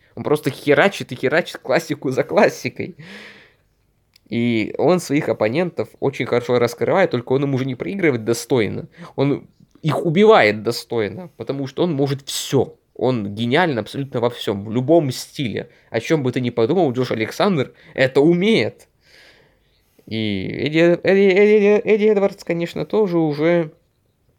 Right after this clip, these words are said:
не на своём пике. Вот в чём ещё достоинство тайтл рейна Джоша Александра и самого Александра.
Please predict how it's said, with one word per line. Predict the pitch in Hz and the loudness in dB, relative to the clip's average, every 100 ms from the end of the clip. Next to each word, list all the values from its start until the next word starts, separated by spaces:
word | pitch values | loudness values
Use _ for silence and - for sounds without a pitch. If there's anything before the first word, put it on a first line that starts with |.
| _ _ | _ _
не | 131 | 0
на | 131 | 0
своём | 120 147 147 | 2 0 0
пике. | 139 156 - | -2 -8 -6
Вот | 101 113 - | -2 -2 -2
в | - - | -16 -6
чём | - 165 | 0 0
ещё | 131 127 | 0 -2
достоинство | 120 131 120 87 | -2 -2 -4 -2
тайтл | 120 120 | -2 -2
рейна | 110 123 107 | 0 0 0
Джоша | 117 113 | -4 -2
Александра | 110 101 - 175 117 104 | -6 -4 -4 -2 -2 -2
и | 101 101 | -4 -10
самого | - 113 123 107 | -8 -2 0 0
Александра. | 101 - 117 107 107 | -2 -4 -6 -4 -12